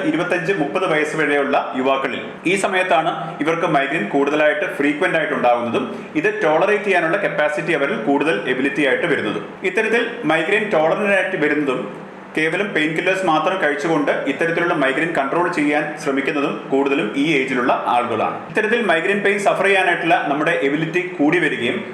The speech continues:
മൈഗ്രെയിൻ വന്നുകൊണ്ടിരിക്കുന്ന ടെൻഡൻസി കൂടി വരികയും ചെയ്യുമ്പോൾ തന്നെ നമ്മൾ വളരുകയും നമ്മുടെ ഏജ് മുന്നോട്ട് പോയിക്കൊണ്ടിരിക്കുകയുമാണ്. ഈ സമയത്താണ് ഒരു വ്യക്തിയുടെ വിവാഹ ജീവിതത്തിലേക്ക് പ്രവേശിക്കുന്നതും പ്രഗ്നന്റ് ആവുന്നതും കുഞ്ഞുങ്ങൾ ഉണ്ടാവുന്നതും. പ്രഗ്നൻസി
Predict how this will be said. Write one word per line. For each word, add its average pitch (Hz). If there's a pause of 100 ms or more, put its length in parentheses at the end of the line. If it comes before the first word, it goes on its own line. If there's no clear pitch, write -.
(160)
മൈഗ്രെയിൻ 170
വന്നുകൊണ്ടിരിക്കുന്ന 175
ടെൻഡൻസി 147
കൂടി 147
വരികയും 139 (100)
ചെയ്യുമ്പോൾ 139
തന്നെ 117 (260)
നമ്മൾ 151
വളരുകയും 147 (120)
നമ്മുടെ 135 (140)
ഏജ് 139 (120)
മുന്നോട്ട് 139
പോയിക്കൊണ്ടിരിക്കുകയുമാണ്. 127 (220)
ഈ - (100)
സമയത്താണ് 170 (280)
ഒരു 151
വ്യക്തിയുടെ 151 (140)
വിവാഹ 143
ജീവിതത്തിലേക്ക് 143
പ്രവേശിക്കുന്നതും 131 (180)
പ്രഗ്നന്റ് 175
ആവുന്നതും 147 (240)
കുഞ്ഞുങ്ങൾ 165
ഉണ്ടാവുന്നതും. 107 (540)
പ്രഗ്നൻസി 202